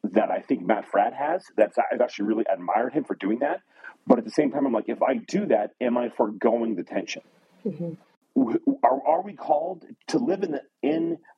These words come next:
Speaker 1: that tension on, like, all of those levels, from our country to the overall, uh, to, like, um, Western culture, to our own families, or are we called to, like, just pull out completely? I really honestly have no idea. So any ideas,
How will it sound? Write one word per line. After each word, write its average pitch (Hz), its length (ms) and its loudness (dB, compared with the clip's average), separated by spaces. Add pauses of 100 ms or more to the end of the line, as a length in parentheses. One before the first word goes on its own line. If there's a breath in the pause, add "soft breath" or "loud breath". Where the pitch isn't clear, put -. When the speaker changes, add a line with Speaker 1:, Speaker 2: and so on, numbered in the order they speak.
Speaker 1:
that 123 300 2
tension 113 460 -6 (360 loud breath)
on, 104 200 4
like, 95 160 -4 (100)
all 123 200 2
of 156 40 -2
those 175 200 -2
levels, - 340 -2 (340)
from 92 300 2 (220)
our 107 60 4
country 139 480 -2
to 92 360 0
the 120 180 2
overall, 101 600 0
uh, - 60 -16
to, - 100 0
like, 90 180 0
um, 120 140 0
Western 104 240 -4
culture, 107 420 0 (540 loud breath)
to - 140 8
our 92 180 0
own 117 140 0
families, 98 420 -2 (340 loud breath)
or 110 240 4
are 104 140 0
we 110 100 -2
called 107 320 0
to, 107 120 -6
like, 85 360 -4 (100)
just - 240 0
pull - 440 0
out 95 300 -2 (180)
completely? - 480 -2
I 113 160 2 (320)
really 202 300 2
honestly 110 360 -2
have - 220 -4
no 92 180 0
idea. - 300 -8 (840 soft breath)
So 117 180 4
any 143 160 2
ideas, 110 380 0